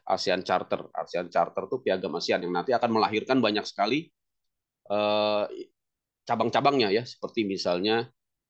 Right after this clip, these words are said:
kita mengenal A tiga, ya, asean Trade in Goods, ya, Agreement. Kita juga mengenal misalnya selain A tiga, ya, di, di asean ini apalagi misalnya, ya, masyarakat ekonomi asean, ya, masyarakat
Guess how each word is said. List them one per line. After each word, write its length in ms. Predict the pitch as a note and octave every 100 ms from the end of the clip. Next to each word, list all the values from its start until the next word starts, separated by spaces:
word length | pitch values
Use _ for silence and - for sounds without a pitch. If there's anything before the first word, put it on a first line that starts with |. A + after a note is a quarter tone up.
| _ _
kita 160 | G2
mengenal 240 | F#2+ F#2+ G2+
A 160 | G#2
tiga, 320 | A2 F2+ G2+ -
ya, 160 | F2 G#2+ - _
asean 480 | E2 D#2+ G#2 G2+ G#2+
Trade 240 | A2 A#2 -
in 240 | A2+ G2+ G#2
Goods, 480 | C#3+ - - - _ _ _
ya, 240 | F#2 G#2+ - -
Agreement. 480 | A2 B2+ C3 G2 D#2 _ _ _ _ _ _ _
Kita 120 | - F2+
juga 160 | G#2
mengenal 560 | G2+ G2 F#2+ G#2 G#2+ G2+
misalnya 560 | G2+ G2+ F#2+ G2+ G#2+
selain 560 | G2+ G2 F#2 F#2 F#2+ F#2 -
A 80 | -
tiga, 560 | G3 A#2 G#2+ C3+ - - _ -
ya, 240 | F#2+ C3 A#2+ F#2
di, 320 | E2+ F2+ E2+
di 120 | F#2+
asean 480 | E2+ F2 - F#2+ F#2
ini 160 | G2 F#2+
apalagi 400 | - F2+ F#2 F2+
misalnya, 400 | F2 E2+ E2 G2
ya, 40 | - _ _ -
masyarakat 560 | G2+ F#2+ F#2 A2+ -
ekonomi 640 | G#2 G2 G2 G2 G#2 G#2 - _ _ _ _
asean, 480 | F#2 - G#2+ E2+ D#2
ya, 160 | G#2 - _ _ _ _ _ -
masyarakat 480 | - - - D#2